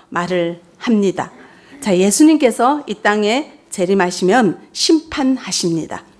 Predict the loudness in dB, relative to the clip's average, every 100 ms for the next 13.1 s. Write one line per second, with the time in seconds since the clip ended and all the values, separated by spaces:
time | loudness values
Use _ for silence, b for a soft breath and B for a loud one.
0 | B B B 2 6 6 6 4 4 2
1 | 0 -4 -8 -8 -2 -2 0 -2 -2 -4
2 | -4 -4 -4 -4 -4 -6 -8 -10 -10 -6
3 | -2 -2 -4 B B B B B -6 0
4 | 2 4 2 2 0 -4 -4 -6 -8 -14
5 | _ -20 -10 -6 -4 -2 -2 -4 -4 -4
6 | -4 -6 -8 -6 -6 -4 -6 -8 -6 -4
7 | -6 -6 -8 -8 -10 -10 -6 -6 -8 -8
8 | -8 -10 -10 -14 -16 _ _ _ B B
9 | B B B B B 2 4 2 0 -2
10 | 0 0 -2 -2 -2 -2 -4 -8 -4 -4
11 | -4 -6 -2 -2 -2 -6 -10 _ _ _
12 | _ -10 -4 -4 -4 -6 -4 -2 0 -2